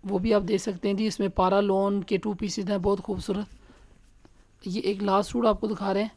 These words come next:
इसका neckline, इसका दामन आप देख सकते हैं, peach color में नया खूबसूरत है। Little bit थोड़ी सी कम range वाला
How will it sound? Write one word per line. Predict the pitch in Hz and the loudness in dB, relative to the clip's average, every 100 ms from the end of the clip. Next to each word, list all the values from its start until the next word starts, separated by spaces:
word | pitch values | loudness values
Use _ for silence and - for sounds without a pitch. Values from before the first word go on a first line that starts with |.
| - - - _ _ _ | -18 -20 -20 _ _ _
इसका | 208 196 - | -8 -6 -2
neckline, | 196 190 214 214 220 208 | -2 -2 -4 -2 -2 -2
इसका | 190 - - 185 | -4 -8 -6 -4
दामन | 180 180 196 | -2 -2 -2
आप | 190 | -2
देख | 165 165 | -2 -2
सकते | 196 202 | -4 -4
हैं, | 196 | -4
peach | 208 202 - | -4 -4 -2
color | 208 202 | -2 0
में | 202 | -2
नया | 190 185 | -2 -4
खूबसूरत | 185 208 - 208 185 | -6 -10 -8 -6 -6
है। | 208 - _ - - _ _ _ _ - - - _ _ _ - 208 | -8 -14 _ -20 -20 _ _ _ _ -20 -20 -20 _ _ _ -10 -2
Little | 196 214 | 2 4
bit | 220 208 220 | 4 2 2
थोड़ी | 202 | 2
सी | 202 220 | 0 2
कम | 220 226 | 2 4
range | 214 220 | 2 2
वाला | 214 | 2